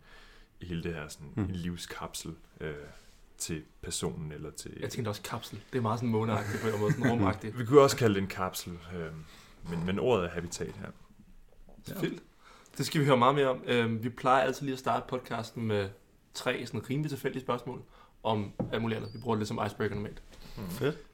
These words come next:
Speaker 3: Øhm, I må gerne, meget gerne begge to svare. Daniel, du byder også ind, hvis du, øh, har en
Speaker 4: Fedt.
Speaker 3: mening.
Speaker 4: Og det er okay, det er helt okay, hvis I er uenige. I behøver ikke at nå sådan en konsensus om
Speaker 3: Nej, I
Speaker 4: det.
Speaker 3: skal
Speaker 4: Det
Speaker 3: være enige. Nej. Øhm, vi starter meget let. Hvad for en pasta er den bedste?
Speaker 2: Og jeg kan faktisk, jeg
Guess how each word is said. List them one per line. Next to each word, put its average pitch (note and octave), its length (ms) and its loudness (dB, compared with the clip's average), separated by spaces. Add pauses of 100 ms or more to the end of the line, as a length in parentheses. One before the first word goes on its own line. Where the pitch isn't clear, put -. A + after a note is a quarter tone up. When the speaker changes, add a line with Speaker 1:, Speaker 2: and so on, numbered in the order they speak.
(100)
Speaker 3:
Øhm, A2+ 600 8 (580)
I - 60 -2
må A#2 80 2
gerne, A#2+ 180 4
meget B2+ 160 8
gerne B2+ 120 4
begge C3 160 6
to - 280 -4
svare. A#2+ 340 4 (640)
Daniel, C3 200 8
du B2 100 -8
byder B2 140 4
også A2 160 2
ind, - 140 -8
hvis A2+ 120 -12
du, A2 240 -2
øh, G#2+ 200 -2
har A2 80 -2
en - 60 0
Speaker 4:
Fedt. G#2+ 80 4
Speaker 3:
mening. G2+ 260 -4
Speaker 4:
Og F#2+ 140 4
det G2+ 80 8
er G2+ 40 10
okay, A2+ 200 8
det - 80 4
er G#2 80 10
helt A#2 180 6
okay, G2+ 200 6
hvis F#2+ 220 2
I F2+ 40 0
er F2 40 0
uenige. E2 400 0
I D#2 40 -2
behøver E2 300 0
ikke D#2+ 120 -2
at E2 60 0
nå D#2+ 120 -2
sådan - 120 -6
en D2+ 40 -4
konsensus D2+ 500 -4
om - 140 -8
Speaker 3:
Nej, D#3 100 0
I - 40 2
Speaker 4:
det. F3 80 0
Speaker 3:
skal D#3 100 0
Speaker 4:
Det D#3 80 4
Speaker 3:
være C#3 80 6
enige. G#2 220 2 (360)
Nej. - 200 10 (600)
Øhm, B2 440 12
vi A2 60 -4
starter C3 220 10
meget B2 180 10
let. A#2 200 4 (360)
Hvad A#2+ 120 8
for D3 80 -2
en B2+ 60 -2
pasta C3 360 -4 (240)
er B2 60 0
den A2 100 -2
bedste? A#2 180 -6 (960)
Speaker 2:
Og G#2+ 140 2
jeg F2 140 2
kan F2 120 -4
faktisk, F#2+ 220 0
jeg F2+ 160 0